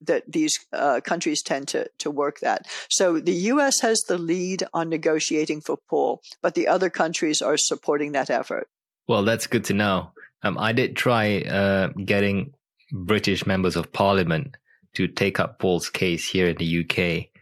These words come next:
Speaker 2: unsuccessfully though. But, uh, it's good that the U S is taking the lead, and at least the British embassy in Russia is providing support to Paul. What can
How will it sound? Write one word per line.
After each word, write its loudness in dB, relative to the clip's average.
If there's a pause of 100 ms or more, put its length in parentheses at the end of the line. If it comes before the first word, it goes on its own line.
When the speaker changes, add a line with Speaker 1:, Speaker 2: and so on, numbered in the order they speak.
(260)
Speaker 2:
unsuccessfully 0
though. 0 (360)
But, 0
uh, 2 (720)
it's -2
good 0
that -4
the 2
U 2
S 2
is -2
taking 0
the 0
lead, 2
and 0
at -2
least 0
the 0
British 2
embassy 0 (240)
in -2
Russia 0
is 0
providing -2
support -4
to -14
Paul. -2 (1300)
What 0
can 2